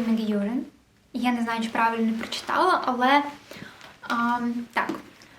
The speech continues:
Перше, що мене розчарувало, це те, що я придбала цю книгу відразу, як вона вийшла, «Змія і голуб». І потім, коли видавництво почало випускати вже другу частину, вони їх перевидали в іншому розмірі.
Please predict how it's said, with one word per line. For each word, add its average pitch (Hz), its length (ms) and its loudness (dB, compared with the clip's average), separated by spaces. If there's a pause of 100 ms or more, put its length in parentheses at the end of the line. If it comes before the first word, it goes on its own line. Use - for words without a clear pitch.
(340)
Перше, 330 280 4
що 320 160 0
мене 277 200 4
розчарувало, 254 600 2
це 247 160 -12
те, 247 180 2
що 233 440 0
я 247 100 4
придбала 247 440 6
цю 247 140 -4
книгу 240 220 -2
відразу, 226 540 0
як 226 140 -4
вона 220 200 0
вийшла, 208 520 -4 (360)
«Змія 240 400 2
і 240 120 0
голуб». 220 500 -2 (440)
І 247 60 -6
потім, 247 480 2
коли 240 180 -2
видавництво 233 500 -2
почало 233 420 -2
випускати 226 520 -2
вже 226 140 -2
другу 226 280 -2
частину, 269 480 -2
вони 240 260 2
їх 247 280 2
перевидали 233 580 2
в 226 140 0
іншому 214 580 -2 (420)
розмірі. 240 580 2